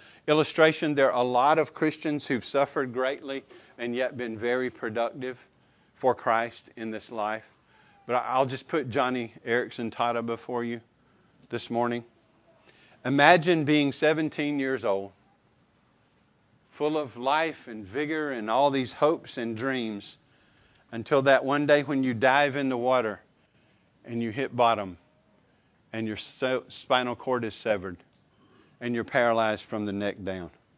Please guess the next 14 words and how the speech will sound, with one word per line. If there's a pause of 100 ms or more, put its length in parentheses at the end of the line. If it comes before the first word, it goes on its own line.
(540)
She's
been
paralyzed
for
over
fifty
years
now. (3500)
And
yet
she's
filled
with
joy.